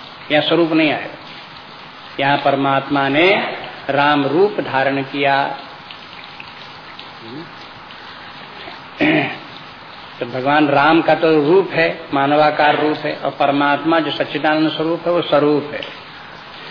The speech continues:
तो आप कहते हैं, "राम स्वरूप जान मोहि परेऊ",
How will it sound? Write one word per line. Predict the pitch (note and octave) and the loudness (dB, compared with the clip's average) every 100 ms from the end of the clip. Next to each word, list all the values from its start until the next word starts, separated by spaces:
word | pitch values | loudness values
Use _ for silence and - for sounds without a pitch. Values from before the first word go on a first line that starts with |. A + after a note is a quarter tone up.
| - - | -16 0
तो | C#3 | 0
आप | C3+ | 4
कहते | D3 C#3+ | 2 4
हैं, | D3+ | 2
"राम | C3+ C#3 D#3+ E3 | 4 4 4 2
स्वरूप | D3 C#3 D3 E3 D#3+ D3+ D3 - - - C3 | 0 0 2 0 0 -4 -4 -10 -16 -14 -4
जान | C#3+ C#3 E3+ | 2 4 6
मोहि | D#3+ D3+ C#3+ | 6 4 2
परेऊ", | D3 C#3+ C#3+ C#3+ C#3+ | 2 2 2 0 -4